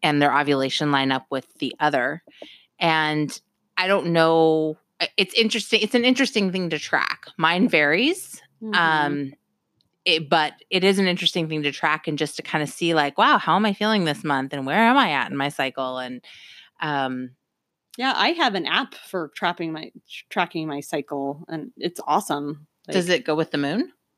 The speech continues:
Speaker 2: No, it doesn't go with the
Speaker 1: <laughs>
Speaker 2: moon,
Speaker 1: I have
Speaker 2: but
Speaker 1: another
Speaker 2: I
Speaker 1: app
Speaker 2: know
Speaker 1: for
Speaker 2: I have
Speaker 1: that.
Speaker 2: another one for that. <laughs> Unfortunately, they don't overlay, but I do that.
Speaker 1: I wonder if there is one. If you guys
Speaker 2: There's gotta
Speaker 1: know of
Speaker 2: be.
Speaker 1: one,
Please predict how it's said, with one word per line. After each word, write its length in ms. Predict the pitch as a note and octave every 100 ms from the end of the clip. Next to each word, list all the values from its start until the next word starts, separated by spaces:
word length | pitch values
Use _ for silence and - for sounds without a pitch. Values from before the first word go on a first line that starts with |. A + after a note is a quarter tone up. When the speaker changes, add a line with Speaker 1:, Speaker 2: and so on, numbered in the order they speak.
| _ _ _ _
Speaker 2:
No, 540 | F3 F#3+ F3 E3+ F3 E3+
it 80 | D#3+
doesn't 300 | - F3 D3+
go 100 | D#3
with 140 | D#3
the 80 | E3
Speaker 1:
<laughs> 20 |
Speaker 2:
moon, 160 | E3+ E3
Speaker 1:
I 40 |
have 80 | F#3
Speaker 2:
but 80 | F#3
Speaker 1:
another 240 | F3+ G#3
Speaker 2:
I 40 | A#3
Speaker 1:
app 160 | A#3+ F3
Speaker 2:
know 60 | -
Speaker 1:
for 60 |
Speaker 2:
I 60 | A#3
have 60 | D4+
Speaker 1:
that. 140 | B3+
Speaker 2:
another 300 | C4 C4 B3
one 140 | G#3 A3
for 120 | A#3+
that. 880 | B3 - F4+ - E4 E4+ F#4+ D#4+ F4+
<laughs> 40 | E4+
Unfortunately, 840 | E4+ D#4+ E4+ C#4 C#4 C#4+ C4+ C4
they 140 | C4+
don't 280 | C4+ C4+ C4 B3+
overlay, 460 | A#3 A3+ G3+ F#3 F#3
but 160 | -
I 180 | C#4 D4+
do 240 | A3+ F3+
that. 220 | E3 E3+ - C4+ - - C4 -
Speaker 1:
I 100 | E4 F#3+
wonder 200 | A3+ E4
if 100 | F4
there 120 | A3
is 260 | G3+ A#3 A#3+
one. 240 | G3 D3+
If 120 | F#3 A#3+
you 80 |
guys 240 | D4+ F4 D4+
Speaker 2:
There's 120 | A3+
gotta 140 | G#3+
Speaker 1:
know 80 | B3
of 60 | D4
Speaker 2:
be. 60 |
Speaker 1:
one, 420 | D4+ D#4 E4 F4+